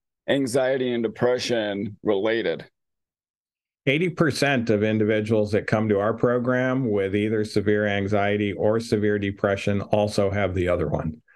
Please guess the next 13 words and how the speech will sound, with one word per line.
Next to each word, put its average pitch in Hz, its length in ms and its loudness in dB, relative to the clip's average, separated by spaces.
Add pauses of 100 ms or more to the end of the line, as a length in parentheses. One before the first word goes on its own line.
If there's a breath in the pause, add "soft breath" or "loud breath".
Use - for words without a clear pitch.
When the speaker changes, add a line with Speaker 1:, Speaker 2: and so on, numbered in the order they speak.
(340 soft breath)
Speaker 2:
One 120 320 4
of 123 80 2
them 110 200 2
tends 120 340 2
to 123 60 0
be 107 140 2
more 101 220 0
primary 117 640 0
than 135 160 0
the 131 140 0
other, 156 320 -2 (420)
Speaker 1:
Mm-hmm. 98 380 2
Speaker 2:
uh, 98 60 -2